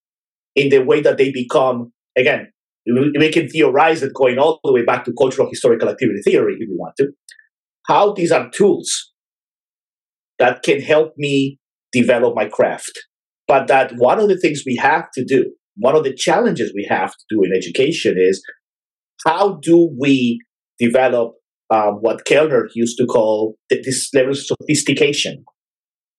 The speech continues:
in the use of the language, in the use of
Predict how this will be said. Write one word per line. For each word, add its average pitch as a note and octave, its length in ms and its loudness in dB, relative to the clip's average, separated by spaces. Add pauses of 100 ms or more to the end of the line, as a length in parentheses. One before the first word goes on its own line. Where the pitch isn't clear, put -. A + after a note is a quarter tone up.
(260)
in C#3+ 160 0
the C3 80 2
use B2+ 180 0
of A#2+ 80 0
the G#2 80 2
language, F2+ 460 -2
in A#2 140 0
the A#2 140 2
use A2+ 500 0 (400)
of G#2 300 2